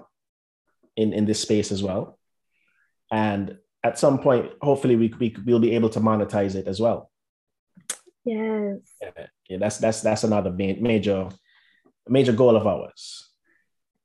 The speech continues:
Speaker 2: Yes. No, I agree, because if we could get sponsorships
Speaker 1: Yeah.
Speaker 2: or affiliate sales,
Speaker 1: Yeah,
Speaker 2: we're
Speaker 1: and
Speaker 2: here
Speaker 1: just,
Speaker 2: for you
Speaker 1: yeah,
Speaker 2: guys.
Speaker 1: yeah, that's what I'm saying. Like, we, just, just make it legit, you know?
Speaker 2: Mm-hmm.
Speaker 1: But one thing I do realize about podcasts, it,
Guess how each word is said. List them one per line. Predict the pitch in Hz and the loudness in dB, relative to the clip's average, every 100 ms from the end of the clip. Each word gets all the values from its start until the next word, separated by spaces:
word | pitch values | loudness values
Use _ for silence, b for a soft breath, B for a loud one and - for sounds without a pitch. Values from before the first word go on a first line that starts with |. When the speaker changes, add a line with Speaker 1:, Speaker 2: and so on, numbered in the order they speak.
| _ _ - | _ _ -4
Speaker 2:
Yes. | 226 220 208 214 - | -2 -2 -2 -6 0
No, | 262 | 2
I | 196 233 | 4 6
agree, | 262 208 214 202 196 208 | 4 2 0 0 -4 -6
because | 226 240 220 208 208 - - b b b | -8 -2 -2 0 -4 -10 -20 b b b
if | 226 220 | -10 -6
we | 240 | -2
could | 262 | 2
get | 247 233 | 2 0
sponsorships | - 226 214 233 - 254 247 - 247 240 240 240 240 _ - | -6 -4 -4 -4 -4 -6 -4 -2 0 0 0 -2 -4 _ -14
Speaker 1:
Yeah. | 110 98 87 - 92 b b b - | -8 -6 -8 -12 -20 b b b -4
Speaker 2:
or | 214 202 | -2 -2
affiliate | 208 - 247 254 247 233 - | -4 2 4 6 6 4 2
sales, | - 240 233 233 220 226 269 | 2 4 4 4 2 0 -2
Speaker 1:
Yeah, | 214 | 0
Speaker 2:
we're | 220 | 2
Speaker 1:
and | 277 277 | 4 4
Speaker 2:
here | 247 | 6
Speaker 1:
just, | - | 4
Speaker 2:
for | - | 2
you | 233 233 | 0 4
Speaker 1:
yeah, | 147 120 | 6 8
Speaker 2:
guys. | 107 104 | 6 2
Speaker 1:
yeah, | |
that's | 123 127 | 2 4
what | 143 | 6
I'm | 139 | 4
saying. | - 151 127 | 6 6 6
Like, | 113 | 4
we, | 123 113 127 - 123 | 2 -2 -6 -6 2
just, | 165 - | 2 2
just | 165 156 | 0 6
make | 170 170 | 6 6
it | 147 | 4
legit, | 127 110 110 - - - | 2 2 0 -2 -10 -10
you | 123 127 | 0 2
know? | 175 220 _ _ _ 247 | 2 -2 _ _ _ -12
Speaker 2:
Mm-hmm. | 254 254 226 214 220 | -10 -8 -8 -10 -4
Speaker 1:
But | 131 127 123 | 2 4 4
one | 156 160 | 2 4
thing | 170 | 4
I | 156 | 4
do | 143 147 | 4 4
realize | 135 131 117 107 | 6 6 6 4
about | 107 101 107 | 0 0 -2
podcasts, | 101 - 95 90 - | -6 -4 -8 -8 -12
it, | 104 | -14